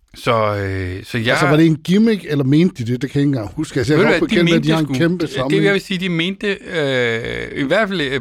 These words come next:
Speaker 1: Pr-, Preben, han mente det i hvert fald, for der, det bliver aldrig nogensinde brugt, øh, udadtil. Det var kun indadtil, at, øh, at, øh, altså, det var ikke noget, de gik og, og flagede med. Det var simpelthen bare, at, øh, jeg fik materialer. Øh,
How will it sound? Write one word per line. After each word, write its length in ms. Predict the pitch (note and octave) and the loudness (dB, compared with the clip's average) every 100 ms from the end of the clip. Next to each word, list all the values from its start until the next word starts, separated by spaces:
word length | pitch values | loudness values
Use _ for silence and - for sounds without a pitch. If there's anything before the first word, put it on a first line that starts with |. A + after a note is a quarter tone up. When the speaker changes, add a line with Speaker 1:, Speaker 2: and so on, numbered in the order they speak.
| - | -6
Speaker 1:
Pr-, 160 | C#3+ B2 | -6 -6
Preben, 380 | - G3+ G#3 E3+ | -2 -2 -2 -2
han 160 | E3 | 0
mente 240 | C3+ C#3 D3 | 0 0 -2
det 60 | |
i 20 | |
hvert 120 | B2+ G#2+ | -4 -4
fald, 80 | A2+ | -2
for 120 | B2 | -2
der, 260 | B2+ B2 C3 | -2 -2 -4
det 120 | C#3+ | -8
bliver 120 | C#3 - | -6 -4
aldrig 220 | E3+ G3+ | -2 0
nogensinde 340 | D#3+ D#3 D3+ - | -2 -2 -6 -4
brugt, 560 | D#3+ E3 - - - _ _ _ D#3 | -2 -2 -4 -20 -20 _ _ _ 0
øh, 500 | C3 A2+ A2 G#2+ A#2 | 0 2 0 -2 -4
udadtil. 680 | G3 G3+ F3+ D3+ D#3 C#3+ | -2 0 0 -2 -4 -4
Det 80 | C#3+ | -4
var 80 | C#3 | -6
kun 380 | - F#3+ F#3+ F3+ | -2 0 0 -4
indadtil, 680 | - F3+ F#3 D#3+ - D#3 C#3+ C#3+ - - - - - - - | -6 -6 -4 -6 -6 -4 -6 -8 -20 -20 -20 -20 -20 -20 -6
at, 400 | C#3 A#2+ A#2 - | -2 -2 -4 -6
øh, 500 | A2+ G2+ G2 G2 F#2+ G2+ - - | -4 -4 -4 -6 -10 -14 -18 -10
at, 240 | - - | -10 -8
øh, 80 | B2+ A#2+ | -12 -10
altså, 160 | A2 | -4
det 80 | A#2+ | 0
var 60 | B2 | 0
ikke 140 | F3+ | 2
noget, 300 | E3 C#3+ D3 | 2 2 0
de 80 | C#3 | -6
gik 280 | D3 C#3+ C#3 | -4 -4 -4
og, 420 | - B2+ A2 G#2 | -2 0 2 0
og 140 | A2+ | -4
flagede 360 | - C3+ D3 E3+ | -4 -2 0 0
med. 200 | C#3 B2+ | -2 -2
Det 120 | D3 | -2
var 60 | C3+ | -4
simpelthen 300 | D3+ D3+ C#3 | -2 -2 -2
bare, 360 | B2+ C#3 - | -2 -2 -4
at, 240 | C3 A#2 _ _ - - - - - - | -6 -8 _ _ -20 -20 -20 -20 -10 -2
øh, 420 | A2 G2+ G2 F#2+ | 0 0 -2 -4
jeg 100 | A2 | -6
fik 240 | - C3 | -4 -6
materialer. 720 | A#2+ G#2+ - G2+ F#2 F#2+ - - _ _ _ - | -4 -6 -6 -6 -4 -6 -8 -18 _ _ _ -8
Øh, 220 | B2+ - | -6 -6